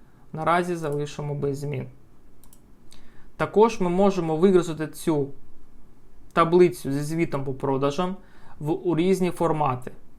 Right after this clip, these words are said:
такі як C S V, в Excel файл або в P D F. Для цього ми натискаємо на кнопку, і в нас відкривається вікно, в якому ми зберігаємо цей файл. Як ми бачимо, ми зберегли його звідси в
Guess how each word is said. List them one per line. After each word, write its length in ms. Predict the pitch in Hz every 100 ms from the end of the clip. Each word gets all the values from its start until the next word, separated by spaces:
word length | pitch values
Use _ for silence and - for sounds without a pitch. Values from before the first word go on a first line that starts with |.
| -
такі 280 | - 147 185
як 260 | 170 147 -
C 180 | 160 143
S 240 | 139 151
V, 260 | 151 180 180
в 80 |
Excel 460 | 147 143 - 160 175
файл 400 | 175 165 160 160 160
або 260 | 160 147 156
в 80 |
P 200 | 156 151
D 40 | 139
F. 220 | 131 120 -
Для 140 | 143
цього 220 | 143 180 160
ми 80 |
натискаємо 640 | 156 156 180 - 165 147 143
на 120 | 143
кнопку, 600 | 135 151 151 - 202 208 - - - - - - - - - - -
і 120 | 170
в 100 | 147
нас 440 | 156 180 208 - - - - - - - - - - - - - - -
відкривається 760 | 160 - 180 185 180 165 - 151
вікно, 500 | 151 - 202 226 220 - - - - - - -
в 60 |
якому 480 | 147 147 196 190 180
ми 440 | 160 170 170 160 85
зберігаємо 840 | 147 147 139 156 165 156 147 143 - -
цей 260 | - 151
файл. 320 | 147 143 123 - -
Як 180 | - 143
ми 100 | 147
бачимо, 560 | 147 185 190 175 165 175
ми 160 | 160
зберегли 440 | 143 139 139 139 165
його 280 | 160 147 139
звідси 580 | 139 160 160 143 139 -
в 160 | 139